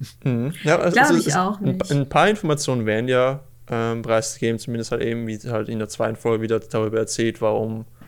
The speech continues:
Speaker 1: unter den Formel, äh, den Formelwagen halt zumindest ein, ein Brett,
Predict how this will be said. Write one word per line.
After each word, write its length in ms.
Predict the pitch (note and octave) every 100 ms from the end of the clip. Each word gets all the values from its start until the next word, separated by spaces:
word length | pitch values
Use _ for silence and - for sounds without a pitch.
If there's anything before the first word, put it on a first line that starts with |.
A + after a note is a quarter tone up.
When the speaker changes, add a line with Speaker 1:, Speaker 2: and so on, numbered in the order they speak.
| - - - -
Speaker 1:
unter 260 | - A#2+ A#2
den 220 | A2 A2
Formel, 300 | G#2 A#2 A2
äh, 640 | G#2+ G#2+ - A2+ G#2+ G#2+ A2
den 100 | G#2+
Formelwagen 680 | - G#2+ A2 G#2+ G#2+ A2 A2
halt 120 | G#2+
zumindest 300 | - A2 G#2
ein, 360 | A2+ G#2+ G#2+ G#2+
ein 160 | A2+ G#2+
Brett, 400 | - A2 C3+ -